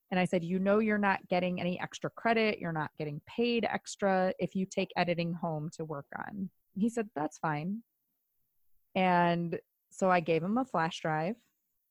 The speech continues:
I put some episodes on there for him to work on. And he came back a week later and he said, "Oh, I'm almost done. I did this, this, and this." And I said, "Great.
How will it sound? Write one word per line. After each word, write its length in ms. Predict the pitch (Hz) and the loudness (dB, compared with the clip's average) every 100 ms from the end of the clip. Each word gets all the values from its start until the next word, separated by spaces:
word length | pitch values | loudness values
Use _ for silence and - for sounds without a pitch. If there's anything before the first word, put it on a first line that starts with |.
| - 226 - | -14 -12 -6
I 100 | 165 | -4
put 240 | - 175 | -4 -6
some 340 | - 190 190 196 180 | -2 0 0 0 -2
episodes 480 | 180 170 175 170 | -4 2 2 4
on 180 | 165 160 | 0 -2
there 180 | 160 160 - | -2 -4 -6
for 80 | 165 | -6
him 280 | 165 160 | -4 -4
to 140 | 160 208 | -4 -4
work 260 | 165 147 | -4 -4
on. 380 | 156 151 151 202 - _ _ _ _ | -6 -6 -4 -6 -8 _ _ _ _
And 480 | 185 170 165 160 160 | -2 0 0 -2 -4
he 120 | - | -8
came 360 | - - 180 190 | -8 -4 -2 2
back 440 | 180 170 180 - - | 4 4 2 -2 -4
a 60 | |
week 320 | 185 180 - - | 0 -2 -2 0
later 480 | 226 240 233 220 | 2 4 4 2
and 80 | 220 | 0
he 140 | 190 175 | -2 -4
said, 240 | - 156 | -4 0
"Oh, 180 | 269 294 | 4 6
I'm 220 | 277 214 | 8 6
almost 380 | 190 175 170 - | 4 2 0 0
done. 260 | - 254 247 | 4 6 6
I 100 | 190 | 2
did 240 | 170 165 | 0 0
this, 160 | 170 160 | 0 -2
this, 200 | 160 - | -4 -4
and 140 | 160 | -4
this." 220 | 185 240 202 | -2 -2 -2
And 100 | 165 | -4
I 60 | |
said, 220 | - 165 - | -4 -8 -4
"Great. 300 | 269 247 208 | 2 2 2